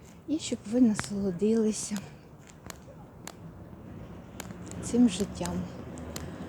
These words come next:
Я не екскурсовод, тому я не розказую про історичні місця, тому що це не моя робота.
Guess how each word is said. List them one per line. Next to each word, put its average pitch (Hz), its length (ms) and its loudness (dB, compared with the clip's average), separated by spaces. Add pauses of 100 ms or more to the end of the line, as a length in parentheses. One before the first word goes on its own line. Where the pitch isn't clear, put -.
(520)
Я 320 260 8
не 262 280 12
екскурсовод, 220 840 4 (160)
тому 208 320 6
я 202 300 6
не 233 500 12 (300)
розказую 196 560 4 (120)
про 202 200 2
історичні 214 720 2
місця, 196 600 4 (920)
тому 214 200 2
що - 180 0
це 277 200 4
не 226 120 10
моя 185 440 2
робота. 254 480 0